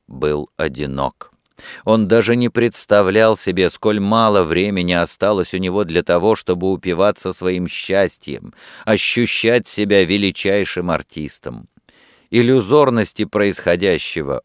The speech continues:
он не чувствовал. Он никак не мог отойти от восторгов по поводу победы, мнимой и в том роде деятельности, которую римляне ни в грош не ставили. Нелепой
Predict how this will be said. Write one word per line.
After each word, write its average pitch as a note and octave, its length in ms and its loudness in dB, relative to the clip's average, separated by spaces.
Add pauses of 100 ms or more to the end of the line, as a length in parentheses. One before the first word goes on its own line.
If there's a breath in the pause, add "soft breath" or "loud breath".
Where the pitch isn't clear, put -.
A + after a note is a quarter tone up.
он G2+ 320 -2
не G2+ 140 -2
чувствовал. D#2 800 -6 (340 loud breath)
Он C3 300 4
никак C#3 480 2
не G#2+ 160 0
мог B2+ 260 0
отойти F#2 480 2
от B2+ 180 2
восторгов F2 840 2
по F#2 180 2
поводу A2 440 4
победы, F#2+ 720 2 (160 soft breath)
мнимой B2+ 840 0
и B2+ 160 0
в - 100 -10
том B2 280 2
роде G2+ 300 4
деятельности, A#2 920 0
которую G#2 500 2
римляне A2+ 480 0
ни G#2 140 0
в D#2 100 -6
грош F#2 380 0
не F#2+ 140 -4
ставили. C#2 560 -2 (640 loud breath)
Нелепой B2 720 2